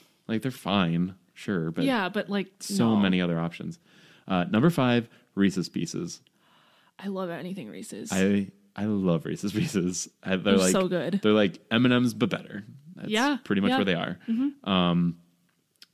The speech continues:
Speaker 1: uh, though number four is peanut and, uh, M and M's and peanut butter M and M's, and I actually like peanut
Speaker 2: So
Speaker 1: butter M and M's more <laughs> than
Speaker 2: Than,
Speaker 1: Reese's
Speaker 2: than
Speaker 1: Pieces.
Speaker 2: Reese's Pieces?
Speaker 1: So I would
Speaker 2: They
Speaker 1: agree with
Speaker 2: are
Speaker 1: this.
Speaker 2: a little bit different, and I,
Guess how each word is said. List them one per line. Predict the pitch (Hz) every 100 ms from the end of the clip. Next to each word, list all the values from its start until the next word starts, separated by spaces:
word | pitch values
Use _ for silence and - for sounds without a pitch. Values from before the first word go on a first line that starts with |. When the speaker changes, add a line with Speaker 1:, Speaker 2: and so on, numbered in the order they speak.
| _ _ _ _ -
Speaker 1:
uh, | 98 90
though | 87 95 95 -
number | 104 101
four | - 151 127
is | 110 92 -
peanut | - 107 98
and, | 92
uh, | 90 -
M | 104 98
and |
M's | 90 87 85
and | 90
peanut | 123 120
butter | 90 90
M | 85 82
and | 82
M's, | 80 85 - - _
and | - 90 85 85 - _ _ _
I | - 123
actually | 147 165
like | 127
peanut | - 120 123
Speaker 2:
So |
Speaker 1:
butter | - 104
M | 101
and |
M's | 95 90
more | 95 92 98 156 -
<laughs> | -
than | 156
Speaker 2:
Than, | 233
Speaker 1:
Reese's | 220 170
Speaker 2:
than | 226
Speaker 1:
Pieces. | 220
Speaker 2:
Reese's | 214 262
Pieces? | 247 294 349 349 -
Speaker 1:
So | 104
I | 107
would | 240
Speaker 2:
They | 220
Speaker 1:
agree | 320 185
with | 277
Speaker 2:
are | 392
Speaker 1:
this. | 427
Speaker 2:
a |
little | 320 339
bit | 285
different, | 240 254 220
and | 208
I, | 214 214